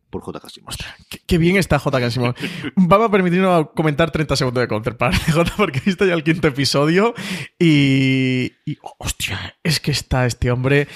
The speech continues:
Speaker 2: fabuloso, de verdad. Em, además, me doy cuenta lo bien que lo hace cuando cualquiera de los dos personajes, que es exactamente él, porque tiene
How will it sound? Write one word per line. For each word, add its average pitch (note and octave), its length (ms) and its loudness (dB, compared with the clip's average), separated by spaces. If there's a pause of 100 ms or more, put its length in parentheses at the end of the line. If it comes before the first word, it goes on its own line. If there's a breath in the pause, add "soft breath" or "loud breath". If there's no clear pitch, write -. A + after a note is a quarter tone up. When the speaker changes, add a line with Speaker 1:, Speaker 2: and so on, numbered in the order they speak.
(260 loud breath)
Speaker 2:
fabuloso, C#3+ 380 2
de C3+ 80 4
verdad. C#3+ 340 4
Em, C#3 1000 2 (1080)
además, F3 360 0
me F#3 160 2
doy F3 160 2
cuenta F3+ 640 2
lo D3+ 120 2
bien D3 160 0
que C#3+ 100 -2
lo C3+ 140 4
hace A#3+ 320 -2
cuando C#3 540 2 (240)
cualquiera F3 380 2
de B3 60 0
los G#3+ 160 2
dos F#3 100 0
personajes, D#3 560 -2
que C#3+ 220 2
es - 280 -4 (220)
exactamente C#3+ 640 0
él, D#3 100 4
porque B2 240 -2
tiene C#3 280 -2